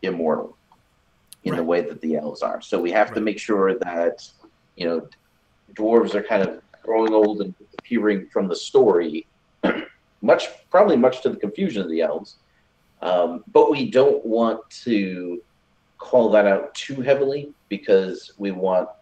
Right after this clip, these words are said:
Speaker 1: the elves to kind of have that experience when Bior the Old dies, essentially.
Speaker 2: Right, right.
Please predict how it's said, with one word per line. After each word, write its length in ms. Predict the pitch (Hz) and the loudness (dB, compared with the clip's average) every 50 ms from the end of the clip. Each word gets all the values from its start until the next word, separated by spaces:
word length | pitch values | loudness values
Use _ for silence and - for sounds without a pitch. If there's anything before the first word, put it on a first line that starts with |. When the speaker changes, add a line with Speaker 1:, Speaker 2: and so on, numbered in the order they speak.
| _ _ _ _ _ _ _ _ - - _ _ _ _ _ | _ _ _ _ _ _ _ _ -20 -20 _ _ _ _ _
Speaker 1:
the 200 | - 101 - - | 2 2 2 4
elves 240 | 98 104 101 101 - | 4 2 2 2 -6
to 80 | - - | -14 -12
kind 180 | - 101 95 | -10 -6 -4
of 100 | 87 - - | -4 -4 0
have 200 | 104 98 98 - | -2 -2 0 2
that 180 | 95 90 85 | 0 0 0
experience 680 | 85 - - - - 98 92 92 90 87 85 85 - - _ - | -2 -8 -10 -10 -8 -6 -6 -6 -6 -8 -10 -12 -16 -20 _ -12
when 460 | 92 87 85 82 80 80 80 78 76 _ _ _ _ _ _ _ _ _ | -8 -6 -6 -6 -6 -10 -14 -16 -18 _ _ _ _ _ _ _ _ _
Bior 340 | 107 110 107 101 95 95 92 | -4 0 2 4 4 4 2
the 140 | 95 90 95 | 0 2 4
Old 260 | 110 117 110 98 - - | 6 6 6 4 2 0
dies, 600 | 90 80 76 67 65 69 65 - - - - _ _ _ _ _ _ _ _ _ _ _ _ _ _ _ _ _ _ _ _ _ _ _ _ _ _ _ _ _ _ _ _ _ _ _ _ _ _ _ _ _ _ _ _ _ _ _ _ _ | -2 -2 -2 -6 -10 -10 -10 -12 -18 -20 -20 _ _ _ _ _ _ _ _ _ _ _ _ _ _ _ _ _ _ _ _ _ _ _ _ _ _ _ _ _ _ _ _ _ _ _ _ _ _ _ _ _ _ _ _ _ _ _ _ _
essentially. 580 | 90 92 - - 69 - - - 50 50 - - _ _ | -10 -8 -8 -10 -10 -10 -12 -16 -16 -16 -16 -18 _ _
Speaker 2:
Right, 160 | - 131 110 - - _ _ _ _ _ _ _ _ - - 117 | -20 -20 -18 -20 -20 _ _ _ _ _ _ _ _ -20 -20 -18
right. 100 | 98 | -20